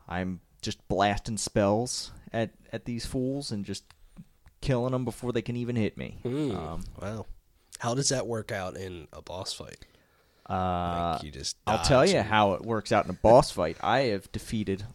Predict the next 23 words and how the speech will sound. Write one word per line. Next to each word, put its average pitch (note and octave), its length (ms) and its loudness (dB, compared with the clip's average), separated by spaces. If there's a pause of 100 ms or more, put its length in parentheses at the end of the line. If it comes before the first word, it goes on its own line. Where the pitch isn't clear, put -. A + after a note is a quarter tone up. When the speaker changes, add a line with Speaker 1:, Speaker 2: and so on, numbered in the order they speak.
Speaker 1:
let's - 160 -16
see. - 420 -14 (3250)
I A#2+ 80 -4
have B2 200 -4
defeated A#2 540 -2
three, G#3+ 960 -2 (1500)
I - 60 -20 (160)
wanna - 160 -16
say, A#2 460 -6 (540)
yeah, G#2 240 -2
three C#3+ 380 -2
bosses. G#2 840 0 (180)
Speaker 2:
Mm-hmm. G#2 240 -8 (880)
Speaker 1:
Uh, F#2 400 0
the G#2 120 0
Phalanx - 1000 2
is A2 160 -4
the F2 80 -10
first A2 360 4
boss. - 540 -4 (960)
I - 60 -4
beat A#2+ 240 0
it A2+ 80 -6